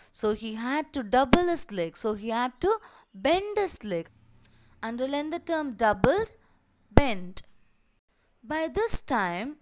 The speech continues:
Gopal has reached the ground, right? Gopal finds something holding his neck, something like a lasso. Underline the term lasso,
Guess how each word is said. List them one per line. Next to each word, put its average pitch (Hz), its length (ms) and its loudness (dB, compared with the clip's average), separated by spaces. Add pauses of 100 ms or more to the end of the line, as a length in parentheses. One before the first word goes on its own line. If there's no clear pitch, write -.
(360)
Gopal 262 440 2
has 247 220 -4
reached 254 320 -2
the 240 120 -4
ground, 196 560 -2
right? 277 340 -2 (420)
Gopal 302 540 2
finds 240 540 0
something 339 560 -2
holding 285 480 0
his 226 260 0
neck, 190 420 -4 (440)
something 262 480 -4
like 247 240 -2
a 370 40 0
lasso. 339 580 2
Underline 302 520 -2
the - 100 -2
term 220 380 -2
lasso, 190 640 0